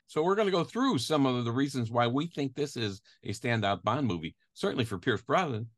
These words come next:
and overall, a pretty good James Bond movie in general.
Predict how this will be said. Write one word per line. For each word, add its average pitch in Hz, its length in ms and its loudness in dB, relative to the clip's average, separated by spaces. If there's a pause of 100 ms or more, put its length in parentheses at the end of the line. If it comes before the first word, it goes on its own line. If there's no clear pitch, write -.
(120)
and 165 120 -2
overall, 190 680 2 (220)
a 170 40 -8
pretty 240 200 -2
good 156 300 -4 (340)
James 127 260 -4
Bond 104 320 -4
movie 113 400 -2 (320)
in 113 180 0
general. 139 360 -2